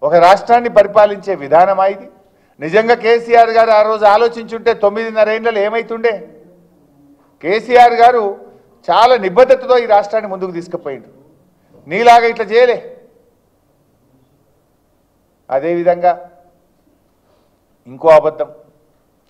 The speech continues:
రీజనల్ రింగ్ రోడ్. ఇవాళ ఆయన స్పీచ్లో చెప్తుండు, "నేను కోమటిరెడ్డి వెంకటరెడ్డి గారు ఢిల్లీ చుట్టూ తిరిగినాం, కేంద్ర ప్రభుత్వాన్ని ఒప్పించినాం, ఇక మా చెమటలన్నీ గారిపోయినాయి, తెగ కష్టపడ్డాం,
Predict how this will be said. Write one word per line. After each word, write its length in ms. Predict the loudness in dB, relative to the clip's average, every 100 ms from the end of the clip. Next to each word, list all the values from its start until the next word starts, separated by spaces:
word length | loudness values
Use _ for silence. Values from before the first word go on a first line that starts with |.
| _ _
రీజనల్ 480 | -8 -6 -4 -2 -2
రింగ్ 180 | -4 -6
రోడ్. 260 | -6 -6 -10 _ _ _ _
ఇవాళ 200 | 0 2
ఆయన 120 | 0
స్పీచ్లో 360 | -4 -12 -10 -8
చెప్తుండు, 460 | -8 -10 -14 -16 _ _ _ _ _ _ _
"నేను 520 | -8 -4 -4 -4 -4
కోమటిరెడ్డి 540 | 0 2 2 -2 -6 -6
వెంకటరెడ్డి 400 | -6 -6 -6 0
గారు 300 | 2 2 -2
ఢిల్లీ 320 | -4 -4 -8
చుట్టూ 280 | -8 -12 -12
తిరిగినాం, 560 | -12 -8 -6 -6 -10 _ _ -2
కేంద్ర 300 | 0 0 -2
ప్రభుత్వాన్ని 600 | 2 0 2 0 0 -2
ఒప్పించినాం, 580 | -8 -14 -8 -8 -8 -20 _ _ _ -6
ఇక 100 | 0
మా 140 | 2
చెమటలన్నీ 580 | 2 0 0 0 0 2
గారిపోయినాయి, 580 | 2 2 0 -2 -2 -8 -16 _ _ _ _
తెగ 220 | -6 2
కష్టపడ్డాం, 840 | 4 4 2 0 2 4 2 2